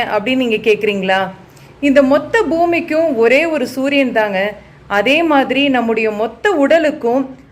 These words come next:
ஆரோக்கியத்தை கொடுக்கறது இந்த மூச்சு பயிற்சி, பிராணாயாமம். ஏன்னா நம்முடைய சுவாசம் தான் நமக்கு ரொம்ப ரொம்ப முக்கியங்க. நம்ம உடல்ல இருக்கக்கூடிய கழிவுகளை வெளியேத்த எத்தனையோ உறுப்புகள் இருந்தாலும்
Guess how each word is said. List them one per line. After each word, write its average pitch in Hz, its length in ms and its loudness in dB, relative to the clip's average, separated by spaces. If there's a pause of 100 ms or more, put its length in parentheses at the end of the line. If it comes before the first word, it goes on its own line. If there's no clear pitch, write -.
(120)
ஆரோக்கியத்தை 285 600 0
கொடுக்கறது 247 640 0
இந்த 262 280 0
மூச்சு 269 360 -2
பயிற்சி, 233 420 0
பிராணாயாமம். 202 680 -2 (440)
ஏன்னா 330 220 4
நம்முடைய 294 420 2
சுவாசம் 294 580 0
தான் 320 140 4
நமக்கு 262 280 -2
ரொம்ப 254 300 0
ரொம்ப 320 260 0
முக்கியங்க. 262 600 0 (460)
நம்ம 294 220 4
உடல்ல 294 160 2
இருக்கக்கூடிய 339 840 0
கழிவுகளை 302 580 2
வெளியேத்த 269 680 0
எத்தனையோ 359 480 -2
உறுப்புகள் 302 480 0
இருந்தாலும் 269 800 0